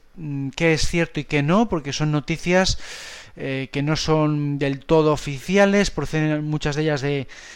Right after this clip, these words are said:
de periódicos, eh, no son dichas por los propios protagonistas. Lo que está claro es que, mm, se han quedado sin, sin el director, que ha habido esa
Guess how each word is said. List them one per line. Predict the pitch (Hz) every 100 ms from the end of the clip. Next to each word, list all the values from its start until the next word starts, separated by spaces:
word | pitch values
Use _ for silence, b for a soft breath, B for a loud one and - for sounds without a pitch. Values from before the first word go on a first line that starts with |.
| B
de | 147 143
periódicos, | - 143 165 190 190 185 196 196 190 - 175
eh, | 156 139 135 135 135 135 135 135 143 147
no | 143 151
son | - 156 151 143 - 147 143
dichas | 139 165 - - 143
por | - 135
los | -
propios | - 151 147 -
protagonistas. | 135 135 143 190 185 214 240 - B B B B -
Lo | 156
que | 151
está | - 175
claro | 185 190
es | 180 -
que, | 170 160 165
mm, | 160 147 147 143 143 147 151
se | 139 - - 170
han | 165 156
quedado | 165 151
sin, | - 151 147 143
sin | - 147
el | 143
director, | 147 156 151 220 254 -
que | 156
ha |
habido | 151 156 151
esa | - 156 151